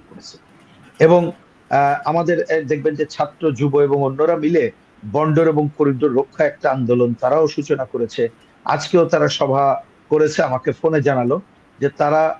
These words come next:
আহ, আগামী একদিন পরে একুশ তারিখে দেশব্যাপী তারা বিক্ষোভ ডেকেছে এবং ঢাকার শাহবাগে সমাবেশ, মশাল মিছিল করবে। ঢাকার কথা বললাম, বাম গণতান্ত্রিক জোট আমরা ইতিমধ্যে ঘোষণা দিয়েছি, তেইশ তারিখে দেশব্যাপী বিক্ষোভ করব।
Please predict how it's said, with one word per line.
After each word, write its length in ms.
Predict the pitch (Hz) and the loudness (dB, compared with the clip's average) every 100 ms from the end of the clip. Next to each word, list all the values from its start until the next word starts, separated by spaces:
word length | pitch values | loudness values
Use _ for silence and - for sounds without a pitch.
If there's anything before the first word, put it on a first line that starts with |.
| - | -4
আহ, 220 | 139 135 - | -2 -2 -2
আগামী 320 | 135 143 143 | -2 0 2
একদিন 340 | 143 120 202 202 | 0 0 0 0
পরে 280 | 143 110 - | 0 -2 -2
একুশ 320 | 165 220 180 - | -2 -2 -2 -4
তারিখে 320 | 107 92 - - _ _ _ 117 | -4 -6 -14 -20 _ _ _ -2
দেশব্যাপী 480 | 156 170 139 147 135 | 2 4 4 2 0
তারা 180 | 123 120 | 0 0
বিক্ষোভ 460 | 120 - 160 - | -2 -2 -2 0
ডেকেছে 360 | 135 127 131 196 | -2 -2 -2 2
এবং 300 | 175 135 123 | 4 4 0
ঢাকার 300 | 117 117 - | -2 -2 -4
শাহবাগে 560 | - 123 123 120 107 95 - - _ | -2 0 0 0 -4 -8 -14 -20 _
সমাবেশ, 540 | - 160 147 139 131 123 | -2 0 4 2 2 -4
মশাল 280 | 120 143 | 0 0
মিছিল 280 | 117 107 101 - | 0 -4 -10 -10
করবে। 240 | 117 160 | -6 -2
ঢাকার 280 | 156 170 151 | 0 0 0
কথা 200 | 120 104 | -2 -6
বললাম, 280 | 98 95 - - - - - | -10 -12 -14 -18 -20 -20 0
বাম 240 | 120 185 180 | 4 6 8
গণতান্ত্রিক 580 | 185 175 180 170 170 | 6 6 2 2 -2
জোট 220 | 131 175 175 | 2 2 2
আমরা 200 | 156 147 | 2 0
ইতিমধ্যে 400 | 147 147 139 127 | 0 -4 -2 -2
ঘোষণা 320 | 139 - 151 | -4 -4 -2
দিয়েছি, 340 | 139 139 - | 0 0 -2
তেইশ 320 | 147 156 156 - | -4 0 0 0
তারিখে 300 | 147 127 135 | 0 0 -2
দেশব্যাপী 500 | 101 196 165 160 135 | 0 2 4 2 0
বিক্ষোভ 320 | 110 110 104 - | -8 -12 -16 -14
করব। 260 | 95 87 | -16 -16